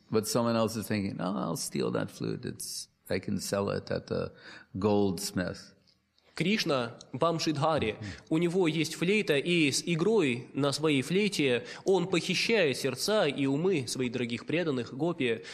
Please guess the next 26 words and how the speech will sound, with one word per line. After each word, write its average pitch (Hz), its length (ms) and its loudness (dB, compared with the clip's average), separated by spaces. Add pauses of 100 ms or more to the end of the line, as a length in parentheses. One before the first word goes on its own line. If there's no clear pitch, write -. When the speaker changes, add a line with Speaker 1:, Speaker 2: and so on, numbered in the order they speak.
(100)
Speaker 2:
Но 175 200 4
кто-то 185 280 2
другой 170 560 2
может 151 280 0
подумать: 147 320 0
«А 185 60 4
украду-ка 202 480 2
я 196 220 2
у 165 100 2
него 165 320 2
эту 143 140 2
флейту 139 340 0
и 165 640 2 (160)
перепродам 180 680 2
мастеру 135 420 0
по 127 180 0
золотым 117 360 -2
работам». 110 380 -6 (220)
Speaker 1:
But 110 220 4
we 113 140 6
also 113 360 4
hear 107 440 2 (640)
that 101 200 2
Srimati 110 580 2
Radharani 107 840 2 (680)
<clears throat> - 80 -2